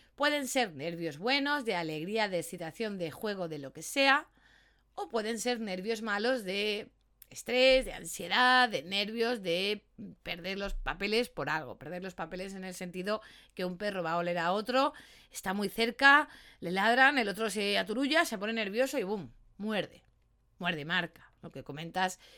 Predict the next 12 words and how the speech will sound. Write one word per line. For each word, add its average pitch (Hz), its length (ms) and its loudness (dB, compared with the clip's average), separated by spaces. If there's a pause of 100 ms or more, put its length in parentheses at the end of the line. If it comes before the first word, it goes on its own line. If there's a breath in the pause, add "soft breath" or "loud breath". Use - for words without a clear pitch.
(200 loud breath)
eh, 143 220 -10
son 190 200 -8
marcajitos. - 840 -8 (580 soft breath)
Pero 240 220 10
haces 254 360 6
muy 233 240 4
bien 247 300 4
y - 20 0
eres 208 220 -2
muy 240 180 0
responsable 220 920 0 (720)
en 254 320 4